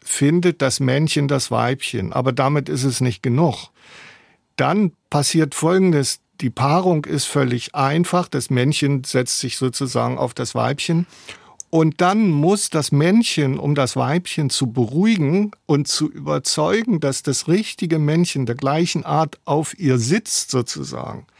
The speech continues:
muss etwas zeigen, dass das Weibchen diese Paarung auch zulässt. Und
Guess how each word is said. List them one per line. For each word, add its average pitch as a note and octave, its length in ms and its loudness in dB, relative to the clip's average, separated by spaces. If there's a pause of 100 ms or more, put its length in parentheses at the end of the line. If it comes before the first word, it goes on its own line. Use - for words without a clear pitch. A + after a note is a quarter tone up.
(320)
muss D#3+ 320 2
etwas D3+ 440 -2
zeigen, E3+ 720 2 (240)
dass C#3+ 260 0
das C#3 300 -4
Weibchen D3+ 500 -2
diese C#3+ 240 -4
Paarung C#3 480 -2
auch C3+ 200 -4
zulässt. D3 580 -2
Und A#2+ 120 -2